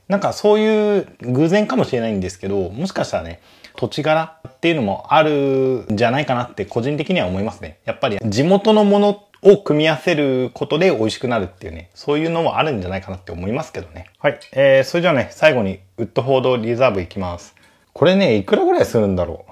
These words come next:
僕もなんかこれ、値段覚えてないんですけど、多分四千円か、そんぐらいですかね。これでも一リットル入ってて、日本だと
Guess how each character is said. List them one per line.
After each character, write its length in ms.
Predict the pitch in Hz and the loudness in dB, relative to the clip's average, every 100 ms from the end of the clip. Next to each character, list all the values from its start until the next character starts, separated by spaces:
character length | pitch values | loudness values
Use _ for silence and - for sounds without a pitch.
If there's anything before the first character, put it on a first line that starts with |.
| - | -8
僕 140 | 131 | -2
も 200 | 226 220 | 2 4
な 100 | 196 | 4
ん 40 | 202 | 4
か 140 | 110 | 0
こ 80 | 120 | 2
れ、 460 | 110 104 101 - - - | 2 2 0 -4 -12 -2
値 100 | 123 | 2
段 180 | 170 160 | 4 4
覚 140 | 202 | 4
え 40 | |
て 100 | 196 | 4
な 60 | 113 | -2
い 20 | |
ん 60 | 104 | -2
で 60 | 90 | -6
す 80 | |
け 100 | - | -8
ど、 60 | 90 | -2
多 160 | 185 190 | 2 2
分 180 | 123 110 | 2 -2
四 260 | 113 123 | 0 0
千 360 | 135 190 190 202 | 0 2 4 2
円 60 | 196 | 2
か、 380 | 202 196 - - - _ _ - | 2 2 0 -16 -20 _ _ -12
そ 180 | - | -2
ん 80 | 127 | 2
ぐ 60 | 156 | 4
ら 80 | 180 | 4
い 20 | |
で 40 | |
す 80 | 190 | 4
か 100 | 117 | 0
ね。 140 | 104 107 | 2 4
こ 80 | |
れ 120 | 208 220 | 6 8
で 60 | |
も 220 | 185 120 - | 6 2 0
一 260 | 147 - 226 | -4 0 0
リ 120 | 320 | 0
ッ 80 | - | 2
ト 100 | 131 | 0
ル 60 | |
入 160 | - 117 | 2 -2
っ 20 | |
て 140 | - | -2
て、 380 | 98 110 104 90 | -2 0 0 0
日 120 | 104 123 | -4 0
本 260 | 233 233 | 2 4
だ 120 | 143 | 4
と 520 | - 120 110 92 - | 4 2 2 2 -2